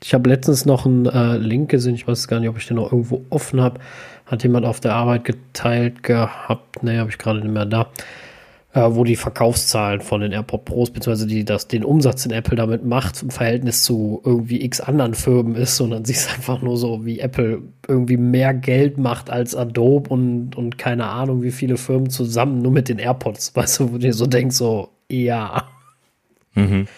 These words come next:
Speaker 2: Ja,
Speaker 1: Das ist einfach
Speaker 2: also
Speaker 1: nur, nur mit dem einen Produkt, ja, das ist
Speaker 2: Genau.
Speaker 1: ja unglaublich eingeschlagen, diese AirPods-Sparte,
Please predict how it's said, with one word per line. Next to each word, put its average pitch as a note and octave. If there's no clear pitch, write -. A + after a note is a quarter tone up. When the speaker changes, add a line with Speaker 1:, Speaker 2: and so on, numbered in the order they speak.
Speaker 2:
Ja, E2+
Speaker 1:
Das E2+
ist D#2+
einfach D3
Speaker 2:
also -
Speaker 1:
nur, G#3+
nur G3+
mit F#3
dem F3
einen B3
Produkt, -
ja, A#2+
das C#3+
ist E3+
Speaker 2:
Genau. F#3
Speaker 1:
ja D4
unglaublich F#3+
eingeschlagen, C3
diese A2
AirPods-Sparte, B2+